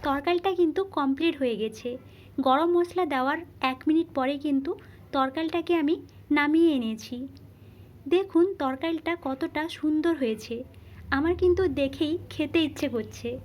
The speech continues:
তাই আমি কিন্তু ভাত বেড়ে নিয়েছি এবং এর সঙ্গে কিন্তু তরকারিও বেড়ে নিলাম। দেখুন তরকারির কালারটা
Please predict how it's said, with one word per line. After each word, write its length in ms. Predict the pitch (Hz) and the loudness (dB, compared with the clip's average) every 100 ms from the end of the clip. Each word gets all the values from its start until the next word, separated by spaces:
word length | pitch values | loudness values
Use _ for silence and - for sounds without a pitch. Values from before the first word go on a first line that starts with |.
| - - - - | -14 -16 -10 0
তাই 120 | 359 - 285 | 0 0 0
আমি 140 | 320 339 | 2 4
কিন্তু 260 | 359 311 330 - - - 262 | 4 4 0 -4 -10 -4 -4
ভাত 220 | 269 262 254 | -2 -4 0
বেড়ে 200 | 311 330 320 | 0 2 4
নিয়েছি 360 | 320 330 - 415 - - - | 2 0 -2 -4 -6 -14 -6
এবং 140 | 349 370 - | 0 0 0
এর 180 | 285 285 - | -2 -2 0
সঙ্গে 240 | 339 359 339 | 2 2 2
কিন্তু 220 | 320 285 381 302 | 0 0 -4 -2
তরকারিও 520 | 254 254 311 311 320 - - | -4 -2 0 0 -2 -8 -2
বেড়ে 200 | 277 254 233 | 2 2 0
নিলাম। 240 | 214 214 247 - - - - - 311 359 | -2 -4 -6 -12 -14 -14 -12 -8 0 2
দেখুন 300 | 392 349 359 349 | 4 4 4 2
তরকারির 420 | 277 269 330 349 349 | -2 0 0 0 0
কালারটা 460 | 262 269 311 - | 0 0 -2 -4